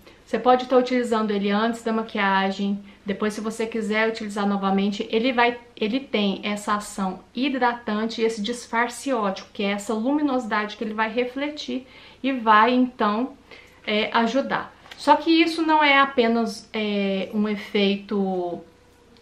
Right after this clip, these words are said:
temporário que ele promete, então ele vai ajudar tanto na olheira vascular quanto na olheira pigmentar por conta dos seus ativos. Então a olheira vascular é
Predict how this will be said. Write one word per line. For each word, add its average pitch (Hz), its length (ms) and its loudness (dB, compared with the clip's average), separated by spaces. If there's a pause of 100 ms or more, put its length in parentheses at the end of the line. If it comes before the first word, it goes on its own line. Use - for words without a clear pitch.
(180)
temporário 233 880 4 (200)
que - 80 -6
ele 196 100 0
promete, 220 840 -2 (100)
então 214 240 -4
ele 214 140 -2
vai 214 160 2
ajudar 202 560 -2
tanto 285 260 0
na 254 180 4
olheira 196 360 0 (120)
vascular 233 920 -2 (340)
quanto 226 300 0
na 214 160 2
olheira 190 380 0
pigmentar 254 1000 -2
por 214 160 -6
conta 208 300 -6
dos 202 160 -10
seus 185 380 -6
ativos. 214 1000 -4 (340)
Então 208 180 0
a - 20 2
olheira 220 360 2
vascular 240 560 0
é 269 300 0